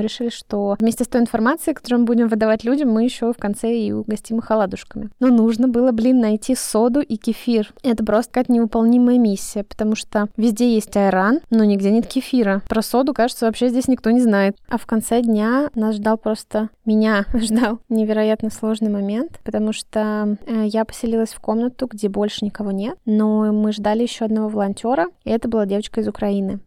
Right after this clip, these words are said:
И здесь повисает пауза. У меня абсолютно нет слов, чтобы описать то, что я чувствовала. Мне было очень, очень страшно, когда я представляла, что мы с ней останемся вдвоем. Я даже ее не знала,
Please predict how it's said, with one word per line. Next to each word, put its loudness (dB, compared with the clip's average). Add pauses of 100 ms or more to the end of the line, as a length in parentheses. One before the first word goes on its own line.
И 4
здесь 0
повисает 0
пауза. -2 (640)
У -4
меня 4
абсолютно -2
нет 0
слов, 0
чтобы -2
описать -6
то, 2
что -8
я 0
чувствовала. -4 (260)
Мне 2
было 0
очень, -2 (480)
очень 0
страшно, -6 (200)
когда 2
я 2
представляла, 0
что -4
мы 4
с -10
ней 0
останемся -2
вдвоем. -4 (120)
Я 0
даже 2
ее 2
не 4
знала, 0